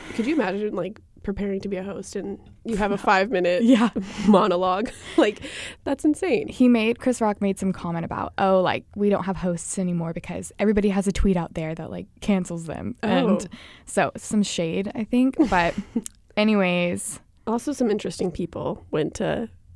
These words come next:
Speaker 1: the Oscars.
Speaker 2: Yeah.
Speaker 1: Why was, um, Jeff Bezos there?
Speaker 2: I don't know. It panned to him and I was like, "What?"
Speaker 1: <laughs>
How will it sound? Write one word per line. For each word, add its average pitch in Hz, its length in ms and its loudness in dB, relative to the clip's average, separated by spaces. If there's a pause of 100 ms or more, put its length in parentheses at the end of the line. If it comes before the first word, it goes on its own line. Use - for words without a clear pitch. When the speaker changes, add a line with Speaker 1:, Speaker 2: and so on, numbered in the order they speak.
Speaker 1:
the - 80 -6
Oscars. - 580 -6
Speaker 2:
Yeah. 214 320 -2
Speaker 1:
Why 214 220 -4
was, 262 560 -8 (500)
um, 180 500 -2 (720)
Jeff 202 220 -2
Bezos - 460 -4
there? - 240 -12 (120)
Speaker 2:
I 214 100 2
don't 233 120 4
know. 202 140 4
It 196 100 0
panned 214 300 0
to 240 40 0
him 233 220 4
and 208 80 2
I 190 80 0
was 190 160 0
like, 175 320 -6 (580)
"What?" 311 460 0
Speaker 1:
<laughs> 254 60 -4